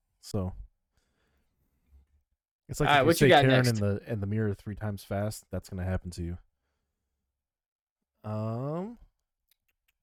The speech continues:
Speaker 1: that one's a little too long. This one's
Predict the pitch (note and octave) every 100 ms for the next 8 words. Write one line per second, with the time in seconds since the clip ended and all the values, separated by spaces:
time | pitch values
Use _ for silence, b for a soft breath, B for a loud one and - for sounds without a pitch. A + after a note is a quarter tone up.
0 | _ A#2 G#2 F#2 F#2+ F2+ - F2+ D#2+ D2+
1 | - - _ _ _ _ _ _ _ _
2 | _ _ _ _ _ _ A2 -